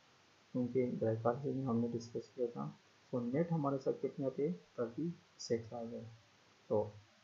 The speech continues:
अगर आपसे कोई पूछे कि total एटीपी मॉलिक्यूल कितने produce होते हैं, तो total एटीपी थर्टी eight produce होते हैं, लेकिन net जो कि ये थर्टी सिक्स एटीपी जो प्रोड्यूस होते हैं।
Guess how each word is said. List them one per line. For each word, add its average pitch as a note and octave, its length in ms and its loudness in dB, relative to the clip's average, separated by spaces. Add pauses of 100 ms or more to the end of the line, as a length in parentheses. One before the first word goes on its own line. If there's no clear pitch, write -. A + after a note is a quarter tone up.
(120)
अगर C3 160 2
आपसे D#3 240 4
कोई C#3+ 260 0
पूछे C3+ 400 2
कि B2+ 200 -4
total C3 380 0
एटीपी D#3 480 0
मॉलिक्यूल D3+ 340 -2
कितने D#3 260 -2
produce D3 380 -4
होते D3 200 4
हैं, D3 80 -2
तो - 180 -16
total D3+ 540 0
एटीपी D#3 420 -2
थर्टी C3+ 540 -2
eight A#2+ 240 4
produce A2 260 -2 (100)
होते - 180 -8
हैं, G#2+ 80 -10 (420)
लेकिन B2 400 0
net G3 180 2 (140)
जो B2+ 100 2
कि A#2+ 140 -6
ये B2+ 300 0
थर्टी C#3+ 460 -8 (260)
सिक्स - 420 -4
एटीपी A#2+ 460 0
जो C#3+ 180 0
प्रोड्यूस B2 580 0 (220)
होते G#2+ 200 -4
हैं। G#2 260 -8